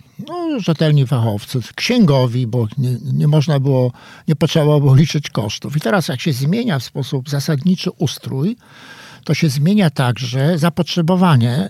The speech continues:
na różne kategorie ludzi. <clears throat> No i nagle pojawia się, i słusznie, zapotrzebowanie na dobrych księgowych,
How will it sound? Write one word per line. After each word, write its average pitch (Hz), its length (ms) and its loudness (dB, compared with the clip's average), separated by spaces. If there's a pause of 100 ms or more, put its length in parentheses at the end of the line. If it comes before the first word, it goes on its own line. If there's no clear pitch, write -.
(120)
na 165 160 4
różne 160 280 2
kategorie 185 520 -2
ludzi. 262 400 -2
<clears throat> 185 40 4 (280)
No 175 140 2
i 285 100 -4
nagle 202 280 2
pojawia 147 440 2
się, 254 120 -4
i 247 80 0
słusznie, 147 360 0
zapotrzebowanie 165 760 2
na 147 120 4
dobrych 135 320 2
księgowych, 107 600 -2